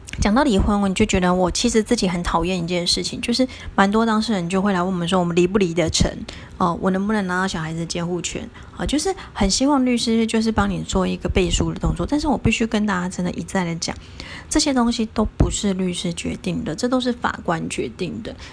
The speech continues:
那离不离得成，那也要看你们提出来的主张跟证据啊。那小孩子监护权会在哪？那其实法官考量小孩子的监护权，就是要看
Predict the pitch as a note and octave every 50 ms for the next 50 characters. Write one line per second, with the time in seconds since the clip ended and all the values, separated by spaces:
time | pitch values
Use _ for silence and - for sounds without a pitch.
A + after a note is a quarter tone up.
0 | - - - D4+ C#4+ A#3 A3 G#3+ - - C#4 B3+ A3+ F3+ F3 F#3+ F#3 - - -
1 | E3+ D#3+ E3 F#3+ A#3 A3+ F#3+ E3+ D#3+ E3 F3+ F#3+ G3 - A#3+ A3+ G#3 F#3 F3 D#3+
2 | D#3+ D#3 - - E3 - - G#3+ G#3+ F#3 E3+ E3+ E3+ D#3+ - - - - - F3+
3 | F3+ F#3 G3 F#3+ F#3+ G3+ G#3+ G3 E3+ E3 - F#3+ F3 E3 D3+ D#3 - - - -
4 | - - - D4 C#4+ - A#3 F3+ F3+ F#3+ G3+ G#3 G3 F#3+ - G#3 G#3 A3+ A#3+ A3+
5 | - G3+ F3+ F3+ G3+ G#3 G3 - G3+ G3 F#3+ F3 D3+ D#3+ F3+ A#3+ C#4+ C#4+ - A3+
6 | A3+ A3+ A3+ A#3+ - - - - - - - G3 F#3+ F#3 B3 C4+ C#4 - A3+ F#3+
7 | F3+ F#3 F#3 F#3+ G3 G3 E3+ E3 E3 E3+ F3+ F#3 F3+ F3 - G3 G3 G#3+ A3+ A3+
8 | A3 - F#3+ E3+ E3+ - G3+ F#3+ - G#3 G3+ G3+ G3+ G3 F#3+ - G#3